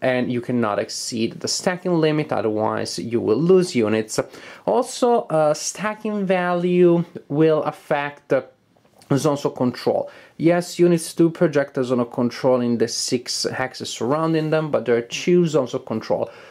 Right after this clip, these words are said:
soft zone of control and hard zone of control. A soft zone of control is projected by a unit or stack of units up to two stacking points.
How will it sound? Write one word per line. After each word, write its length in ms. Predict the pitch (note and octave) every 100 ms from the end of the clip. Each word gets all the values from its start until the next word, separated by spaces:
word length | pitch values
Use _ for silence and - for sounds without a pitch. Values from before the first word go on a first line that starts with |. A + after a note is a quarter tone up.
| -
soft 500 | - - G3 G#3 -
zone 240 | E3+ F3+
of 80 | F3
control 440 | F3+ F3 - F3 D#3+
and 140 | C3+
hard 480 | - - D3 C#3 C3+
zone 160 | A#2+
of 100 | G#2+
control. 480 | - A2+ - F#2+ D#2+ - - - -
A 100 | C#3
soft 340 | C#3 G#3 G#3
zone 200 | F3+ F#3
of 100 | F3
control 300 | - D#3 F3
is 80 | D#3+
projected 720 | - C#3+ C#3 C#3+ - - C3
by 180 | B2 C3
a 100 | B2+
unit 520 | B2+ C#3+ F3 F3 D#3+
or 80 | B2
stack 420 | A#2+ - C3+ C3
of 160 | B2+ A2+
units 640 | B2+ C#3+ D3+ C#3 A#2 A2+ -
up 300 | C#3 C3+ -
to 100 | B2
two 480 | A#2+ - - E3 D3+
stacking 600 | - - B2 - B2 A#2
points. 580 | - D3 C3 C3+ C#3+